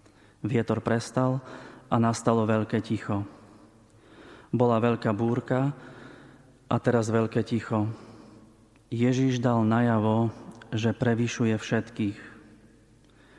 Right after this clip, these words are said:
Až vtedy sa môže začínať, e, skutočná cesta viery. Učeníci sú zmetení, sú hlboko pokorení,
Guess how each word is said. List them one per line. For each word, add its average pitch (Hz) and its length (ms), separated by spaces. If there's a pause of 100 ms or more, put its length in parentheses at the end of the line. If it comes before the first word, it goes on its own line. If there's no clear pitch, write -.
(180)
Až 110 320
vtedy 135 240
sa 131 160
môže 120 240
začínať, 117 720
e, - 60 (800)
skutočná 131 720
cesta 117 400
viery. 107 480 (1600)
Učeníci 135 560
sú 127 320
zmetení, 120 800 (320)
sú 117 320
hlboko 123 560
pokorení, 117 720